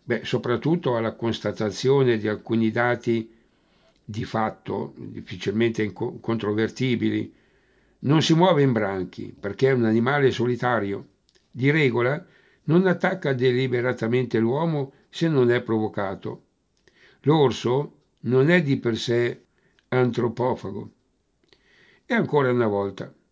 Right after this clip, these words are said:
la sua natura di predatore a metterlo in conflitto economico con l'uomo, nel momento in cui anche per l'orso si riduce lo spazio di sfruttamento del bosco,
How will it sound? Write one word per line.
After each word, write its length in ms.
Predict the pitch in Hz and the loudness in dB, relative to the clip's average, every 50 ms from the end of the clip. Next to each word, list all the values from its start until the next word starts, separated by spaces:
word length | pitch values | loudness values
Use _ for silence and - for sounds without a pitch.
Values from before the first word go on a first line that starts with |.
| _ _ | _ _
la 160 | - 101 95 | -12 -10 -10
sua 260 | - - 120 120 113 | -4 -2 0 0 0
natura 500 | 107 104 104 98 - 110 110 113 107 104 | 0 -2 -4 -6 -6 -4 -4 -2 -2 -2
di 140 | 101 101 98 | -4 -6 -8
predatore 800 | 90 - 101 104 104 104 95 90 123 135 135 131 135 139 139 139 - _ _ _ _ _ _ - _ _ _ | -6 -6 -6 -4 -4 -6 -4 -2 0 0 2 2 0 0 -2 -4 -10 _ _ _ _ _ _ -20 _ _ _
a 100 | 180 170 | -2 0
metterlo 400 | 147 143 143 139 - 131 127 135 | 2 2 2 2 2 2 2 2
in 80 | 131 | 0
conflitto 840 | 127 139 135 131 113 - 127 139 175 175 - - 143 139 143 - - _ | 0 0 0 0 0 -2 -4 -4 -4 -4 -4 -2 -2 -2 -2 -6 -4 _
economico 920 | 190 180 180 - 160 143 131 127 127 123 123 120 110 - - - - - - _ | -2 -2 0 0 0 2 4 4 2 2 0 -2 -2 -4 -8 -8 -8 -12 -18 _
con 180 | - 92 104 104 | -10 -8 -6 -4
l'uomo, 440 | 101 101 104 101 98 107 - - - _ _ _ _ _ _ | -2 -2 -2 -2 -4 -6 -10 -12 -16 _ _ _ _ _ _
nel 160 | 120 127 123 | -2 0 0
momento 480 | 120 120 123 123 131 131 123 113 117 131 | 0 0 0 0 0 0 0 0 0 -2
in 120 | 139 143 | -2 -2
cui 300 | 139 - 190 208 190 139 | -2 0 2 4 4 4
anche 320 | 117 113 117 113 - 101 90 | 4 2 0 -2 -4 -6 -6
per 180 | - 131 156 | -4 -6 -2
l'orso 580 | 165 139 123 123 127 123 - 135 139 139 139 - - - _ - _ _ _ _ | 0 0 2 2 0 0 0 0 0 0 -2 -8 -18 -20 _ -20 _ _ _ _
si 180 | - - 190 | -4 -2 0
riduce 460 | 190 180 165 139 160 170 165 - 143 143 | 2 2 2 2 2 2 2 2 0 0
lo 100 | 156 151 | 0 -2
spazio 480 | - - 139 135 139 131 - 135 135 | -4 -2 -2 -2 0 -2 -2 -2 -4
di 120 | 123 127 117 | -4 -4 -6
sfruttamento 680 | - - 123 123 117 - 117 113 120 123 117 113 113 113 | -6 -6 -6 -6 -4 -4 -2 0 0 0 0 0 0 0
del 140 | 120 120 | 2 0
bosco, 580 | 110 104 107 107 107 101 - - 120 120 117 | 0 0 -2 -2 -2 -4 -4 -8 -10 -10 -10